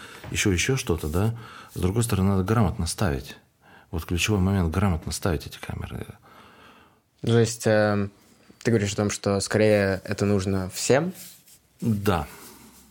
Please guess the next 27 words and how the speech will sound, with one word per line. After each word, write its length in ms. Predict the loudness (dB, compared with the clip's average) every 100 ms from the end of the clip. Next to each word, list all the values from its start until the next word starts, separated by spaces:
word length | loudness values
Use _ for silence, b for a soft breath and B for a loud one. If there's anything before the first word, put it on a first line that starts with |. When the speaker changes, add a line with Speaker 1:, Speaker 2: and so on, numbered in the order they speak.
| _
Speaker 2:
Мгм. 240 | -2 -2 -4 -10 -20 -20 -20 _ _ _ _ _ B B B B
Speaker 1:
Мы 120 | 4 4
всю 200 | 4 2
информацию 440 | 4 2 2 0
получаем 420 | -4 -2 2 2
глазами, 400 | 2 0 0 -2
да. 260 | -2 -4 -4 B B B B -20 -12
А, 880 | -8 -6 -6 -8 -8 -10 -10 -8 -6
опять 200 | 0 0
же, 60 | 2
полиция 420 | 2 2 0 -2
эту 120 | -2
гла-, 540 | 0 2 2 0 -2
информацию 420 | -2 -4 -6 -8 -12
получает 340 | -10 -8 -6
глазами, 380 | -6 -4 -4 -4
э, 240 | -6 -8 -10
там, 140 | -10
судебные 480 | -8 -4 0 2 2
органы 260 | 0 -2 -4
и 40 |
так 120 | -2
далее, 160 | 0 0
и 40 |
так 120 | -2 -4
далее, 200 | -4 -4
да. 180 | -4